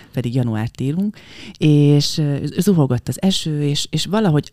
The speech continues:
én úgy tudnám megfogalmazni a színekhez való kapcsolatomat, hogy amikor ilyen rossz idő van, és a kedvünk is ilyen nagyon nyomott,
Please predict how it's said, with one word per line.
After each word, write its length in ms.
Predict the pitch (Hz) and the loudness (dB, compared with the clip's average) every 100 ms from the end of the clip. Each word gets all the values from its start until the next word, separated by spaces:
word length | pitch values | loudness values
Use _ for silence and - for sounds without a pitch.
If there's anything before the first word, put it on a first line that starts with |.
| _ | _
én 200 | 156 170 | -2 0
úgy 100 | 202 | 0
tudnám 320 | - 135 127 | -2 -2 -2
megfogalmazni 760 | 131 131 - 131 131 135 135 135 | -2 0 0 0 0 0 0 -2
a 60 | |
színekhez 460 | 131 139 139 - - | 0 -2 -2 -4 -4
való 200 | 131 127 | -2 -4
kapcsolatomat, 840 | - 151 - 175 - 185 185 185 - - - - | -4 -6 -4 -4 -2 0 0 -4 -12 -20 -20 0
hogy 160 | 151 - | 2 4
amikor 300 | 160 160 170 | 0 2 2
ilyen 240 | 202 247 | 2 2
rossz 260 | 143 139 - | 2 0 0
idő 260 | 139 127 127 | 0 0 0
van, 180 | 131 | 0
és 160 | 151 143 | 0 0
a 40 | |
kedvünk 440 | 131 175 156 127 131 | 0 0 2 0 -2
is 160 | 117 | -6
ilyen 160 | 127 123 | -6 -2
nagyon 280 | 139 131 123 | -2 -2 -2
nyomott, 480 | 120 117 151 180 | -4 -2 0 -2